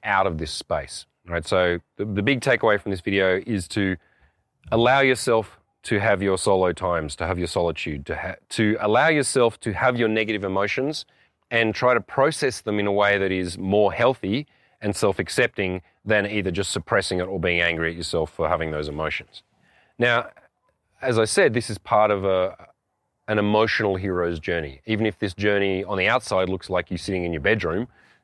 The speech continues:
and there's not, not an, an, an out there in the world adventure happening, there is this internal adventure which is going on, this internal process of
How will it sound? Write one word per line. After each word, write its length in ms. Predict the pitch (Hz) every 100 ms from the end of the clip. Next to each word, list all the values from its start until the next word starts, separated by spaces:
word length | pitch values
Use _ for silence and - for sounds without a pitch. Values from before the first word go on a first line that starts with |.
| _
and 80 | 87
there's 180 | 82 82
not, 220 | 90 85
not 180 | 92 87
an, 220 | 82 80
an, 340 | 101 90 82 82 _ _ -
an 160 | 90 -
out 240 | 110 110
there 160 | 110 95
in 80 | 92
the 60 |
world 320 | 87 92 92 87
adventure 400 | 78 110 120 90
happening, 320 | 87 82 85
there 160 | 90
is 120 | 87 80
this 260 | 82 - -
internal 460 | 104 98 98 85
adventure 560 | 82 87 80 - 80 73 - _ -
which 200 | 90 85
is 80 |
going 240 | 82 85 78
on, 100 | 78
this 140 | 80
internal 560 | 104 90 98 85 78 78 - - -
process 480 | 113 92 95 82 -
of 280 | 80 73